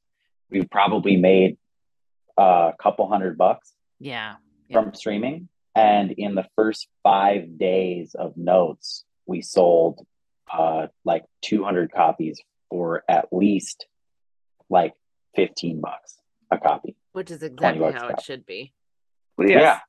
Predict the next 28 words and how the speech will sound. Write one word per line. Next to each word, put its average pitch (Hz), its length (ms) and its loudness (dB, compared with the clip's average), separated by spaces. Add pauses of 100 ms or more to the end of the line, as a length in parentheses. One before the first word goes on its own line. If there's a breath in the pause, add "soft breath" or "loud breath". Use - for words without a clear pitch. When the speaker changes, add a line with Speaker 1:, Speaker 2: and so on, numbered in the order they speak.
(140)
Speaker 3:
totally. 196 260 2
Speaker 2:
Didn't 151 80 0
that - 100 8
Speaker 1:
And - 80 4
it's - 80 -2
like, 208 80 6
Speaker 2:
blow 208 120 6
your 214 120 6
Speaker 1:
that's 190 100 2
still, 156 160 0
Speaker 2:
minds, 202 260 0
Speaker 1:
that's 277 180 -2
Speaker 2:
though? 311 160 2
Speaker 1:
still 262 180 -2
not 160 200 6
amazing. 147 760 0
You're 127 140 0
like, 120 220 -2
you - 120 -20
talk 131 140 -4
about 131 160 -2
a - 20 -10
couple - 260 -4
Speaker 2:
Right. 170 60 0
Speaker 1:
thousand 104 340 2
bucks. 139 300 2
It's - 140 -8
like, - 180 -4